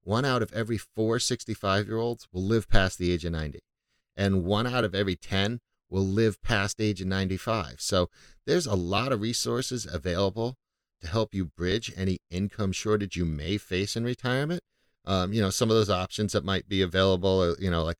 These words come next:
I R As, four oh one Ks, life insurance, et cetera. You know, um, I, I, when exploring those options, again, it's always, you know,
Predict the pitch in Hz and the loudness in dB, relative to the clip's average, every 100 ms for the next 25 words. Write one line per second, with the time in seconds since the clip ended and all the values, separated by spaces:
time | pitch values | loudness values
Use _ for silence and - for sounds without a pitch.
0 | - 87 90 87 87 87 90 92 - - | -4 0 4 4 4 4 4 2 -2 0
1 | 92 90 90 90 - 95 90 92 92 - | 4 4 4 2 -2 2 4 4 2 -2
2 | 85 95 - 87 90 90 90 - - 101 | -4 -4 -4 -4 0 0 0 -6 -2 2
3 | 98 98 - _ - _ - 104 104 107 | 4 4 2 _ -20 _ 2 4 6 2
4 | - 101 98 101 - 110 - - 107 98 | 0 2 4 2 2 0 -2 -2 0 2
5 | 107 104 - - 104 113 127 143 143 135 | 2 2 0 0 4 6 4 4 0 -2
6 | 123 - 143 151 - _ _ - 101 120 | -6 -6 -6 -6 -12 _ _ -8 -4 0
7 | 95 - 92 - - 101 110 117 120 113 | 0 -2 -8 -8 -2 2 4 4 2 0
8 | - 101 104 | -6 0 0